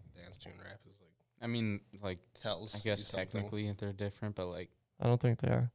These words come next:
Speaker 3: If you look at a genre, like, on iTunes, it's hip hop slash rap. They're in the same thing.
Speaker 1: Maybe they don't even know what to call it.
Speaker 3: Yeah, but, I mean, obviously Tyler doesn't really make rap music anymore. He makes, like, more funky, flowy,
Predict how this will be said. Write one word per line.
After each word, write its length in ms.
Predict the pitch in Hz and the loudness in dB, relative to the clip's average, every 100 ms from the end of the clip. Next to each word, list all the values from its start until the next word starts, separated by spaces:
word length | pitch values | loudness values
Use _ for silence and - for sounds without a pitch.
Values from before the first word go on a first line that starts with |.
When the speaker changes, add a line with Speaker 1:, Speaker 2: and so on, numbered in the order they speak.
| _ _ _ _ | _ _ _ _
Speaker 3:
If 100 | 127 | 6
you 80 | 127 | 10
look 160 | 123 123 | 10 10
at 60 | |
a 80 | 117 | 8
genre, 420 | 113 117 120 117 | 10 10 10 10
like, 180 | 117 117 | 10 8
on 120 | 120 | 8
iTunes, 400 | 117 117 123 120 | 8 8 8 8
it's 140 | 120 - | 6 4
hip 180 | 113 113 | 4 6
hop 220 | 113 - | 4 4
slash 360 | - - - - | 4 4 2 -4
rap. 240 | - - - - - - | -4 -4 -6 -18 -16 4
They're 160 | 127 | 8
in 100 | 117 | 8
the 60 | 131 | 6
same 260 | - 117 131 | 4 0 -2
thing. 300 | 139 131 127 110 | -2 -4 -4 -4
Speaker 1:
Maybe 180 | 110 | -2
they 100 | 107 | 0
don't 140 | 107 107 | -2 -4
even 160 | 107 | -6
know 80 | 104 | -8
what 120 | 107 - | -10 -14
to 60 | |
call 320 | - 101 107 | -10 -8 -6
it. 100 | 107 _ - | -8 _ 2
Speaker 3:
Yeah, 200 | 139 135 131 - | 4 4 2 6
but, 280 | 127 117 - - - - | 10 10 8 -4 -12 2
I 80 | 123 | 8
mean, 120 | 120 | 10
obviously 440 | 117 117 120 - 127 | 10 10 8 6 6
Tyler 260 | 123 120 | 8 8
doesn't 180 | 120 123 | 8 10
really 140 | 123 120 | 12 12
make 200 | 113 123 | 12 12
rap 220 | 127 123 | 12 12
music 340 | 139 135 139 139 | 10 10 8 8
anymore. 380 | 135 139 139 143 | 8 8 8 10
He 120 | 117 | 10
makes, 340 | 113 110 - | 10 8 8
like, 160 | 113 117 | 8 10
more 180 | 117 117 | 10 10
funky, 640 | - 117 117 120 117 113 | 8 6 6 4 0 -2
flowy, 640 | 113 - 117 117 113 113 | -2 6 8 8 4 0